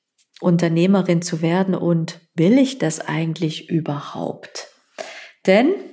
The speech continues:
das ist mir immer wieder begegnet, begegnet mir fast tagtäglich.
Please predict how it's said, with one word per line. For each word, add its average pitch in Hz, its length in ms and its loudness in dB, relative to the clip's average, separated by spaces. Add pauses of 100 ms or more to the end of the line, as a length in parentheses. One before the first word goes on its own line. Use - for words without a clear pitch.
(360)
das 147 240 -2
ist - 200 -6
mir 160 320 -2
immer 233 560 4
wieder 202 180 2
begegnet, 175 800 2
begegnet 170 540 -4
mir 160 180 0
fast 208 380 -4
tagtäglich. 175 840 -2